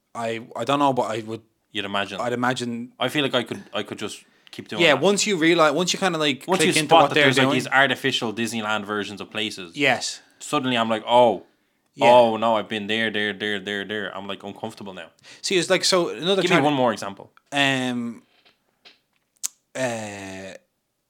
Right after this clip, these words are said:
Speaker 1: the Devlin Hotel in Ranelagh, Press Up Group, I believe.
Speaker 2: Oh, I, I've, I've a computer in front of me. I'm Press Up.
Speaker 1: Get the, let's have a look. Now, this is extremely niche content, but whatever.
Speaker 2: Oh my God.
Speaker 1: Um,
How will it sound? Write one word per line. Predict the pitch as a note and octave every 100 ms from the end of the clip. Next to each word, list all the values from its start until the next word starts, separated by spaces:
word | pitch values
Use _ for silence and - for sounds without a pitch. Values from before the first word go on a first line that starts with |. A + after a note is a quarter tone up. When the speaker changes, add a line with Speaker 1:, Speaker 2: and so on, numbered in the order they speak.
| _
Speaker 1:
the | - A2+
Devlin | B2+ A2+ A2+
Hotel | G2+ F#2+ - G#2+ A2
in | G2+
Ranelagh, | G#2 A2 A2+ _ _ _ _ _
Press | G#2 G#2
Up | -
Group, | A2 - _ _ - _ _ _ -
I | G2
believe. | G#2 A#2 A#2+ _ _ C3+
Speaker 2:
Oh, | C3
I, | B2+ C3
I've, | B2+ -
I've | A2 G#2+
a |
computer | - G2+ B2+ G#2+
in |
front | G2 G2
of |
me. | F#2+
I'm |
Press | - A2 -
Up. | - _ -
Speaker 1:
Get | F#3
the, | F3 C3 -
let's | F3+ F3+
have | F3
a | D3
look. | A#2 G2 _ _ _ _ _ _ _
Now, | C3+
this | F3+ G#3
is | F#3
extremely | D3+ - - G3 G3+ F3 D3 A#2+ - _ _ _ -
niche | B2 D3+ D#3 -
content, | - B2+ C3 A#2 G#2 G2+ -
but | F3+ C#3 - _ _ _ _ _ _ _
whatever. | A#2+ A#2+ A#2+ G2 - _ -
Speaker 2:
Oh | A2
my | F#2+ _ F#2
God. | G2 G2 _ _ _ _ - _ _ _ _ _
Speaker 1:
Um, | A2+ A2+ A2 G2+ G#2